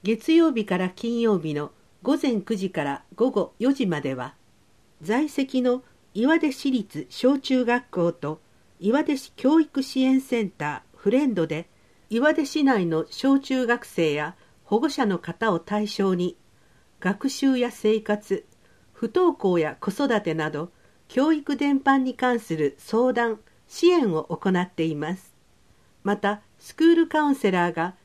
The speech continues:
すべての市立小中学校とフレンドに配置されており、定期的に相談を行っています。お問い合わせは、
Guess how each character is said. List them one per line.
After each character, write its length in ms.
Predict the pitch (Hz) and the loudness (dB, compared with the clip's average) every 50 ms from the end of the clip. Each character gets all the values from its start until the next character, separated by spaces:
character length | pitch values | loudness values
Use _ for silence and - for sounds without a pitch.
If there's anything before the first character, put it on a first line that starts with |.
| _ _ | _ _
す 180 | - - - 339 | -6 -2 0 2
べ 140 | 349 330 | 2 2
て 140 | 277 240 208 | 2 2 2
の 200 | 180 170 170 - _ | 2 2 -2 -2 _
市 200 | - - - 226 | -16 -8 -6 0
立 280 | 226 277 277 - 277 269 | 0 0 0 0 -4 -8
小 260 | - - 277 277 269 | -2 2 2 2 2
中 240 | 269 - 262 254 226 | 2 0 -2 -2 0
学 240 | 233 240 240 240 | 0 -2 -2 -2
校 220 | - - 165 160 160 | -4 -2 -2 -2 -2
と 280 | - 156 147 - - _ - | -2 -4 -6 -6 -8 _ -14
フ 160 | - - 233 | -6 -2 0
レ 120 | 294 339 | 2 2
ン 100 | 320 262 | 2 2
ド 80 | 208 170 | 0 -2
に 100 | 160 151 | -4 -4
配 220 | - - 196 208 208 | -6 -4 -2 -2 -2
置 120 | 208 - | -4 -6
さ 180 | - - 202 202 | -8 -4 -2 -2
れ 120 | 196 185 | -2 0
て 140 | 185 202 196 | 0 0 0
お 100 | 185 175 | 0 0
り、 160 | 151 156 165 - - - - - - - - _ _ | -2 -4 -12 -14 -18 -20 -20 -20 -20 -20 -20 _ _
定 220 | - 240 262 320 311 | -2 0 0 0 0
期 120 | - 294 277 | 0 -2 -2
的 280 | - 277 - - 247 | -2 -2 -2 -2 -4
に 160 | 233 226 - - | -4 -4 -6 -8
相 300 | - - 247 269 277 269 | -6 -2 2 2 2 4
談 280 | 269 254 247 240 233 | 4 2 2 2 0
を 160 | 233 214 - 185 | 0 0 0 -2
行 120 | - 214 | 0 0
っ 200 | 202 190 190 190 | 0 0 0 -2
て 160 | - - 180 | -4 -4 -2
い 120 | 175 170 151 | -2 -2 -2
ま 220 | 147 147 160 180 | -4 -6 -6 -6
す。 220 | 185 - - _ _ _ _ _ _ _ _ _ _ _ _ _ _ _ _ _ _ _ _ _ _ _ _ _ _ _ _ _ _ _ _ - | -8 -10 -20 _ _ _ _ _ _ _ _ _ _ _ _ _ _ _ _ _ _ _ _ _ _ _ _ _ _ _ _ _ _ _ _ -6
お 120 | - 185 | -6 -4
問 280 | 185 - 262 269 269 254 | -2 2 2 2 4 4
い 80 | 254 240 | 2 2
合 40 | |
わ 80 | 233 240 | 0 0
せ 180 | - - 208 202 | 0 -2 0 2
は、 220 | 202 196 208 208 | 2 0 -2 -4